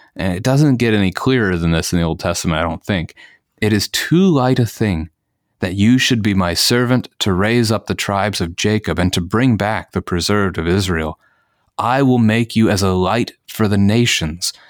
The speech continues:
that my salvation may reach to the end of the earth." And so Jesus, we think about in Acts chapter one, right before he ascends up into heaven, what does he say?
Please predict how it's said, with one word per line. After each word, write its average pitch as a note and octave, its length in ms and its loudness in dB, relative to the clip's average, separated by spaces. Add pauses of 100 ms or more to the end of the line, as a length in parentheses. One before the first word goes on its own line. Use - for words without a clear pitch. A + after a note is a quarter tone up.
that D#2+ 120 -6
my A#2 280 0
salvation G#2+ 800 2
may F#2 160 2
reach G2 440 0 (520)
to G2+ 120 -2
the F2 200 -2
end F#2 240 0
of D#2+ 100 -2
the D#2+ 160 -2
earth." F#2 320 -4 (640)
And A2 180 -2
so A#2 400 0 (280)
Jesus, G#2 500 2
we G2 100 2
think F#2+ 220 -2
about F2+ 260 0
in F2 60 -2
Acts E2+ 240 -4
chapter E2 380 -4
one, G2+ 420 0
right G2 220 0
before F#2 320 -2
he F2+ 100 0
ascends G2 480 0
up F#2+ 220 -4
into F2+ 180 2
heaven, G#2 320 0
what F#2 80 2
does F2+ 120 0
he F2 80 0
say? B2 280 -2